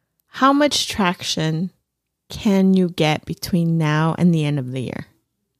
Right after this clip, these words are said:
It's time to refocus. Sometimes getting back into the flow of a schedule is really helpful.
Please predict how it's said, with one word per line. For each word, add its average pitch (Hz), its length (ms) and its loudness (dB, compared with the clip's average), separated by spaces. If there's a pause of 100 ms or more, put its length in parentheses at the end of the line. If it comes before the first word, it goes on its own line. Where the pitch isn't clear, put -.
(1400)
It's 196 220 -2
time 185 220 2
to 190 120 0
refocus. 165 880 -2
Sometimes 226 800 0 (600)
getting 220 320 4
back 190 520 0
into 185 1200 0 (260)
the 190 160 -4
flow 185 840 2
of 180 720 0 (220)
a 185 120 -2
schedule 214 920 -2 (520)
is 226 200 -2
really 247 260 4
helpful. - 680 -6